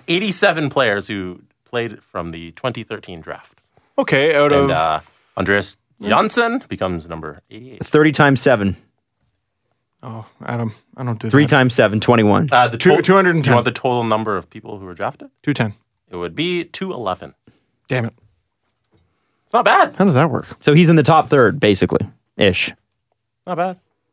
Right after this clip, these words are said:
Speaker 3: Yeah.
Speaker 1: Eighty-seven
Speaker 3: The fact
Speaker 1: two eleven.
Speaker 3: that, and that's just now. That's after seven minutes in the N H L.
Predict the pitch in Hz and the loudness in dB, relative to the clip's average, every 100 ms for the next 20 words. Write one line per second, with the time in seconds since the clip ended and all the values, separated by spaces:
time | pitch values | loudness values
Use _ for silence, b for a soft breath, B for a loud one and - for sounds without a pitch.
0 | - 170 175 _ - 127 - 143 135 147 | -4 -4 -6 _ -14 -12 -8 -8 -2 0
1 | 202 208 202 147 135 - 147 180 - 151 | 2 4 2 0 -2 0 2 2 2 2
2 | 151 135 - - 123 120 - - 104 - | 4 2 -2 -4 -2 -2 -4 -4 -4 -4
3 | - 131 131 120 110 110 104 98 - - | 0 4 4 4 4 2 2 2 0 -2
4 | - | -8